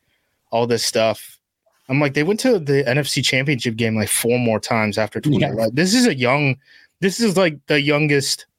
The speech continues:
Speaker 1: offense to ever be fielded in the N F L, and they didn't even have a good game, and they were able to stick around with the one seed. I'm not worried about the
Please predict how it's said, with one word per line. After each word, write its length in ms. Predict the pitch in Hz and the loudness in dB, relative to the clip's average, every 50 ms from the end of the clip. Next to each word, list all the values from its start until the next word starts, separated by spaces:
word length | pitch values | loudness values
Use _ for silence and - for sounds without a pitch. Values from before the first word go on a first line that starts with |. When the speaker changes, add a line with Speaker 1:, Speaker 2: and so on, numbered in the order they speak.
| _ _ - | _ _ -2
Speaker 1:
offense 720 | 123 131 131 127 - 139 123 117 117 - - - - - - | 0 0 0 -2 -2 -2 -2 -2 -2 -4 -8 -10 -12 -14 -8
to 120 | - 143 120 | -4 -2 0
ever 220 | 117 123 127 127 | 0 0 0 0
be 160 | 123 127 120 | 0 -2 -2
fielded 420 | 107 - - 123 117 117 117 110 110 | -2 -2 -2 -2 0 0 0 0 0
in 120 | 110 110 | 0 0
the 100 | 110 107 | 2 2
N 80 | 107 104 | 0 0
F 180 | 104 - - | -2 -2 -2
L, 300 | 120 110 107 101 95 - _ _ _ _ _ _ _ - | -2 0 0 0 -2 -6 _ _ _ _ _ _ _ -4
and 100 | 127 120 | -2 0
they 60 | 127 127 | 0 2
didn't 160 | 127 123 123 | 0 0 0
even 160 | 123 127 120 | 0 0 0
have 160 | 117 120 117 | 0 0 -2
a 60 | 113 | -2
good 200 | 107 - 120 113 | -4 -6 -6 -4
game, 460 | 113 117 117 113 110 110 113 113 123 - - | -2 0 0 2 0 0 -2 -4 -8 -6 -2
and 440 | 123 117 110 110 107 107 107 - - _ _ _ _ _ _ _ _ _ _ - - | 0 0 2 2 0 0 -2 -4 -8 _ _ _ _ _ _ _ _ _ _ -12 -6
they 120 | - 120 117 | -2 0 2
were 100 | 117 117 | 2 2
able 220 | 117 117 120 117 | 0 0 -2 -4
to 240 | - - 120 107 - - | -4 -2 -2 -2 -2 -2
stick 300 | - - - 131 117 120 | -4 -2 -2 -2 -2 -2
around 240 | 113 113 113 110 107 | -2 0 0 0 -2
with 80 | 107 | -2
the 80 | - 107 | -2 -2
one 220 | 104 107 107 107 | -2 0 0 0
seed. 200 | - - 110 98 | 0 0 -2 0
I'm 200 | 101 127 170 214 | 0 0 2 2
not 220 | 233 208 151 110 113 | 2 2 0 0 0
worried 280 | 123 123 120 117 110 | 0 0 0 0 -2
about 320 | 117 104 113 110 101 - - | -2 -2 -2 -2 -2 -2 -2
the 260 | 113 104 95 95 | -2 -2 -2 -2